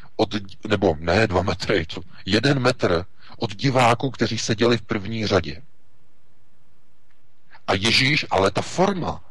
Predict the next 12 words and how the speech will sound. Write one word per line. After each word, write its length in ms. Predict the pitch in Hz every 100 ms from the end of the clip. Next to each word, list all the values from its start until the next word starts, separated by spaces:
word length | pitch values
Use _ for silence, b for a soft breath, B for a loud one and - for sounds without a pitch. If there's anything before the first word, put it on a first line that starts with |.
| - -
to 140 | 113
nejde 260 | 110 160 175
jenom, 300 | 120 101 90
že 180 | 87 -
jde 300 | 92 92 90
o 160 | - 85 - -
pornografii, 800 | 95 92 101 95 92 - 101 82
to 180 | - 110
je 120 | 127
přímo 680 | - - 98 92 80 80 120 B 143
náboženská 1080 | 87 139 170 143 104 98 90 - - 90 85
pornografie, 1000 | 90 80 87 85 82 - 87 80 78